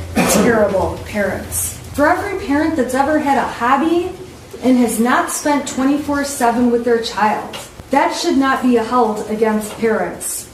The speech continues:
For any parent that's ever had an affair or spent time communicating on an affair, that says nothing about how much you care about your child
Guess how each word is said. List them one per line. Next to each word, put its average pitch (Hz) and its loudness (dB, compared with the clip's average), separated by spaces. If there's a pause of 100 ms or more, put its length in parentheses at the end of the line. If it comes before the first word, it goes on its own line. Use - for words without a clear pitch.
For 294 4
any 339 2
parent 302 2
that's 285 -2
ever 277 2
had 269 0
an 262 4
affair 240 2
or - 0
spent 262 -2
time 254 0
communicating 254 2
on 254 2
an 226 -2
affair, 277 -2 (220)
that 370 2
says 370 2
nothing 247 2
about 214 2
how 247 2
much 247 0
you 233 0
care 233 2
about 214 0
your 214 -2
child 226 -2